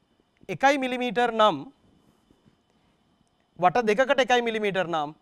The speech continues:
එක වටයකට මේක දෙකෙන් බෙද්දා නම් හරි. එහෙනම් අපිට එනවා පුතේ බිඳුව දශම පහයි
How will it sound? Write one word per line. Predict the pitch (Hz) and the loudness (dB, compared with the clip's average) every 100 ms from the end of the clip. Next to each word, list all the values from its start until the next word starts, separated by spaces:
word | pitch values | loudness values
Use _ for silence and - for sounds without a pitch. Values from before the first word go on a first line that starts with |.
| _ | _
එක | 185 | -4
වටයකට | 285 262 226 202 170 160 156 - | 2 4 4 0 -4 -8 -12 -12
මේක | 180 190 | -8 -6
දෙකෙන් | 180 180 180 | -6 -6 -8
බෙද්දා | 160 147 | -8 -8
නම් | 175 | -8
හරි. | 156 - _ _ _ _ - | -10 -16 _ _ _ _ -6
එහෙනම් | 190 220 | 0 2
අපිට | 190 202 | 2 0
එනවා | 190 | -2
පුතේ | 175 220 | -2 -4
බිඳුව | 180 180 180 | -2 -2 -2
දශම | 165 190 277 - _ _ _ _ _ _ _ _ _ _ _ _ _ | -4 -2 -2 -2 _ _ _ _ _ _ _ _ _ _ _ _ _
පහයි | 175 185 202 269 | 0 4 4 2